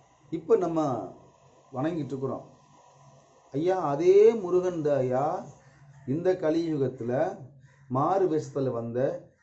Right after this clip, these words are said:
கணக்கம்பட்டி சச்சிதானந்த சர்க்குரு வேற பேர்ல, வேற உருவத்துல வந்தார்.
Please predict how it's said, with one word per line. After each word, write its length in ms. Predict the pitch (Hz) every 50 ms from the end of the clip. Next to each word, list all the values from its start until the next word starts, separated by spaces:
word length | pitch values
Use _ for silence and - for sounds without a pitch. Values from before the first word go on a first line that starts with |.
| _ -
கணக்கம்பட்டி 960 | 147 151 170 170 - 196 190 180 170 156 131 - - 143 165 - - - - - _ _ _ _ _ - - - _ _ _
சச்சிதானந்த 720 | - 139 135 - 180 165 170 170 175 175 180 175 185 208
சர்க்குரு 680 | 208 - 180 156 143 135 170 180 170 135 107 - - - _ _ _ _ _ _ _ _ _ _ _ _ _ _ _ _ _ _ _
வேற 440 | 113 117 131 147 165 175 175 156
பேர்ல, 640 | - - - 131 135 135 123 113 110 117 - - - - _
வேற 440 | - 113 139 165 180 196 196 175 -
உருவத்துல 640 | 123 120 131 151 170 180 170 - - - 139 202 196
வந்தார். 640 | 151 135 139 135 131 131 120 110 - - - -